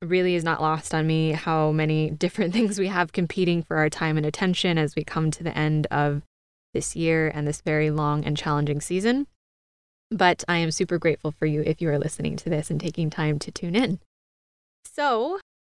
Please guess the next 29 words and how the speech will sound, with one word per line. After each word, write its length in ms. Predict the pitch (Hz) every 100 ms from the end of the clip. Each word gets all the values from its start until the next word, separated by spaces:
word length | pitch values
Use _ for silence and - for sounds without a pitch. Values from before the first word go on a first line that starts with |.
| -
exciting 480 | - 262 254 233 220
news. 500 | 185 185 269 320 -
I 60 | 202
know 100 | 208
I've 80 | 214
been 80 |
hyping 420 | 220 - 214 226 214
it 60 |
up 180 | 208 -
for 300 | - 185 196
a 120 | - 240
while, 580 | 214 170 165 170 226
but 160 | 247 -
we've 140 | 180
moved 340 | 175 190 202 196
away 300 | 190 180 180
officially 500 | 180 226 - 202 214
from 180 | - 190
Kay 200 | - 175
Fabella 340 | 180 180 185
Consulting, 760 | - 196 - 160 - 165 190 220
where 300 | 165 156 156
I 80 |
was 120 | 151 151
operating 480 | 156 151 165 160 160
as 200 | 160 -
a 80 | 160
solo 280 | 165 156
consultant, 720 | 160 214 - 151 - 180 240